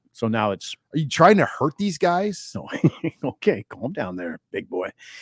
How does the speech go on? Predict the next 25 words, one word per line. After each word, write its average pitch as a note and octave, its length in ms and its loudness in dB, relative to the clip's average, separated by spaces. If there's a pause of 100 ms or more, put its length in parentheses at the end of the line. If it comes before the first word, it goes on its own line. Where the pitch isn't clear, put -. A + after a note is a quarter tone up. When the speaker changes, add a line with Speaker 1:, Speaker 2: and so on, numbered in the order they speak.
(140)
Speaker 1:
There, C#3 180 12
it's E3 180 4
fine D3 320 8
now. C3 360 4
There, A#2+ 180 -2
it's A#2 300 -6
cle-, A2+ 340 -2
it's A2 160 -4
cleared A2+ 400 0
out. G2+ 320 0 (160)
Um, G2 360 -6
it's - 140 -18
cleared A2+ 320 -2
up. G#2 260 -2
So, G2 400 -8 (320)
and A2 80 -10
then A2+ 80 0
the A#2+ 100 8
other D#3 160 10
rule A#2 180 4
is F#2+ 60 -2
a G2 40 -6
big G2+ 220 0
one F2 220 -10
too. - 340 -8